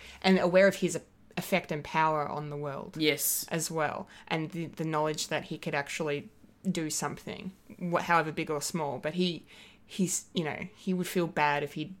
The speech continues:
Speaker 1: just sat there and kept pretending like it didn't happen.
Speaker 2: Exactly.
Speaker 1: You know, so, but yeah, so basically, yeah, that happens. And then it seems like the next day he comes back and they've written a song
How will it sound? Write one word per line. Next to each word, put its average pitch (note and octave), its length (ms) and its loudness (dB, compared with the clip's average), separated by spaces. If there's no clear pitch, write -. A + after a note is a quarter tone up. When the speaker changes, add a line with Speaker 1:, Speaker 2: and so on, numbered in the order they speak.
Speaker 1:
just - 260 -4
sat - 260 -2
there C#3+ 180 -4
and C#3+ 100 -8
kept - 360 -6
pretending D3 420 -6
like C#3+ 180 -10
it D#3+ 80 -12
didn't D3+ 220 -10
happen. D3+ 340 -8
Speaker 2:
Exactly. C3+ 580 -4
Speaker 1:
You F3 140 4
know, D#3 280 -2
so, F3+ 360 4
but F#3 180 6
yeah, E3+ 160 6
so F3+ 180 2
basically, E3+ 720 0
yeah, D3+ 260 -4
that F3+ 200 2
happens. D#3 480 -2
And D#3 100 -4
then D3+ 140 -4
it C3+ 100 -6
seems E3 260 -2
like D3 180 -2
the D#3 80 -4
next - 280 -6
day D3 460 -2
he - 140 -12
comes D3+ 320 -8
back C#3+ 360 -6
and D3+ 240 -8
they've D#3 200 -2
written D#3 280 -6
a D3+ 60 -6
song D3 460 -4